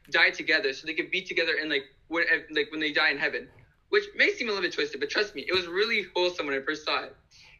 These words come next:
And then when he's dying and saying, like, "Oh, I'm going to hell because of all the terrible things in the past,"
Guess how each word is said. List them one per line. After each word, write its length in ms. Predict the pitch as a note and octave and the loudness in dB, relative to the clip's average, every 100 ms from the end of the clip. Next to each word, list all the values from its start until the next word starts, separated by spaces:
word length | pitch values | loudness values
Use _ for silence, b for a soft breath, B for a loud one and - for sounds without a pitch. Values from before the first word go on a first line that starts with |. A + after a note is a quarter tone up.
| _ | _
And 100 | F#3+ | 2
then 140 | G#3+ G#3+ F3 | 2 2 0
when 120 | G#3 | 0
he's 140 | D#4 | 0
dying 380 | F#3+ C#3 C#3+ G#3+ | 2 2 2 2
and 120 | F3+ | -2
saying, 200 | F3 F#3+ | 0 2
like, 160 | F#3 A2+ - _ | 2 -2 -6 _
"Oh, 180 | F3+ E3+ D#3+ | 0 0 0
I'm 120 | F3+ | 0
going 220 | G3 A3 | 2 2
to 120 | G3+ | 2
hell 300 | - F#3 D#3+ | 2 2 2
because 220 | D3 E3 | 0 -2
of 60 | D#3 | -2
all 160 | - F3+ | -2 -2
the 60 | |
terrible 320 | F3+ - F3+ F3+ | 0 0 0 0
things 220 | D#3+ E3+ | -4 -4
in 40 | |
the 80 | E3 | -6
past," 400 | - D#3+ B3 - | -2 0 -2 -6